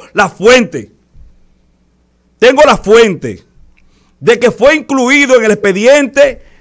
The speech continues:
porque se negó a las veleidades abusivas, absurdas, extorsionadoras del Ministerio Público. Y eso es vergonzoso. Estamos hablando, señor, yo siempre he dicho aquí en estos medios, siempre,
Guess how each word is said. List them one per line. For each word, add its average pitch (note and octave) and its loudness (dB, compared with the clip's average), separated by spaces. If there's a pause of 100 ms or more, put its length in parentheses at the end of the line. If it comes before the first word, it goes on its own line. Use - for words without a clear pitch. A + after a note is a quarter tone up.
(260)
porque A#3+ 0
se A3+ 2
negó G#3 -2 (140)
a C#4 4
las G#3 0
veleidades G#3 0
abusivas, G3 -4
absurdas, A3 -4 (180)
extorsionadoras G#3 0
del F#3+ -6
Ministerio D#3+ -8
Público. G2 -18 (840)
Y F#3+ -4
eso D4 2
es C#4+ 4
vergonzoso. B3+ 2 (1120)
Estamos D4 0
hablando, A3 2
señor, F#3+ -2
yo C4 -2
siempre C#4+ -4
he F3 -4
dicho G3+ -4
aquí E3 -4
en E3 -4
estos D#3+ -8
medios, G#2 -10
siempre, C#3 -6